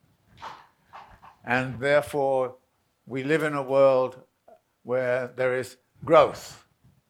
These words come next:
If there is no growth, capital is in problem, is in trouble. So capital is going to be a growth society.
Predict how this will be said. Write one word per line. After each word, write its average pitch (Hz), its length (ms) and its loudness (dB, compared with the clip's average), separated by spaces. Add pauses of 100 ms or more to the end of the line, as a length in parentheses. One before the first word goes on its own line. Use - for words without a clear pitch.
(960)
If 123 100 -12
there 127 100 -4
is 123 120 -4
no 151 200 4
growth, 143 540 4 (1160)
capital 127 420 -4
is 113 100 -10
in 117 140 -12
problem, 107 320 -4 (280)
is 110 140 -16
in 117 80 -14
trouble. - 440 -8 (600)
So 123 160 -4
capital 170 640 -2
is 143 100 -10
going 151 160 -4
to 143 60 -6
be 139 120 -6
a 127 60 -4
growth 139 340 0
society. 113 680 -8